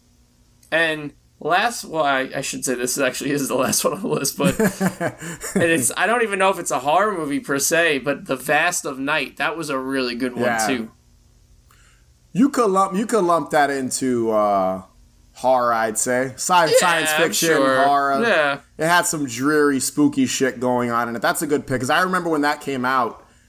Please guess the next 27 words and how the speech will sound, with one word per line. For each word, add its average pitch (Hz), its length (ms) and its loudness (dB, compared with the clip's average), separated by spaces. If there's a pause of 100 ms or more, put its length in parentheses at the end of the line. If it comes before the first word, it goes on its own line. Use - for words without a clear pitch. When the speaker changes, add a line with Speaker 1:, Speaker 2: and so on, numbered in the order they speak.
(140)
Speaker 2:
you 151 140 4
were 123 140 0
really, 120 400 0
you 135 160 2
were 151 80 2
all 117 180 -2
about 117 280 0
that 104 180 -4
movie. 104 380 -6
Speaker 1:
That 147 160 -2
was - 140 4
Speaker 2:
<laughs> - 40 0
So, 127 140 2
Speaker 1:
fucking 123 180 0
awesome. 135 460 -2
I 151 140 -2
think 180 180 -4
Speaker 2:
yeah, - 40 -2 (180)
Speaker 1:
that - 20 -6
this, 190 160 4
Speaker 2:
it, 214 80 2
it's 214 140 4
Speaker 1:
the - 80 4
Speaker 2:
a - 20 0
good 220 100 2
Speaker 1:
whole 220 100 2
Speaker 2:
movie. 113 360 -4